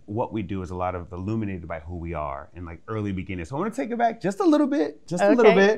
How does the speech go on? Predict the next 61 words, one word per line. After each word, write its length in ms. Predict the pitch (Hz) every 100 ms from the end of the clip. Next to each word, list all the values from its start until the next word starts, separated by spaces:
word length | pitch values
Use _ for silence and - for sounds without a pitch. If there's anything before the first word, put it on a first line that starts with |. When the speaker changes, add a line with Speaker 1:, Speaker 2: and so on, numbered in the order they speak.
| -
Speaker 1:
bit. 60 | 220
Speaker 2:
All 120 | 214
righty. 320 | 202 202 220
Speaker 1:
Um, 260 | 143 139 135
'cause 100 | 147
I 60 |
know 160 | 147 151
when 160 | 143 147
you 60 |
were 80 | 143
about 260 | 127 120 -
seven 340 | 139 139 127
or 160 | 117 -
eight 200 | 110 104
years 220 | 87 101 113
old 420 | 117 107 92 85
that, 300 | 87 82 92
you 60 |
know, 80 | 95
you 180 | 90 95
really 240 | 101 117
kinda 240 | 113 101 90
started 460 | - 92 90 80
playing 300 | - 101 95
in 100 | 92
the 80 | 85
space 480 | - - 117 87 -
of, 120 | -
like, 180 | 101 95
costume 420 | - 98 - 95
design 460 | 92 87 87 85 85
with 160 | 85 90
your 100 | 85
dolls. 300 | 90 85 160
Speaker 2:
Yes. 400 | 165 160 160 156
Speaker 1:
So 140 | 120 -
walk 280 | 104 165 -
me 100 | 185
through 140 | 156
a 80 | 117
little 160 | 110 95
bit 100 | 87
of 80 | 82
that. 120 | 78
I'm 120 | 82
curious 380 | - 117 104 -
how 160 | 87
that 160 | 82 -
kinda 200 | 98 82
started 220 | - 196
Speaker 2:
My 60 | 277
mother 300 | 285 285 220
Speaker 1:
for 60 | 185
you. 60 |
Speaker 2:
was 100 | 175
very 400 | 156 170 180 185
much 400 | 175 160 156 - -
a, 280 | 151 151 135
uh, 160 | 151 143
seamstress, 800 | - 143 143 - 120 113 - -
uh, 120 | 151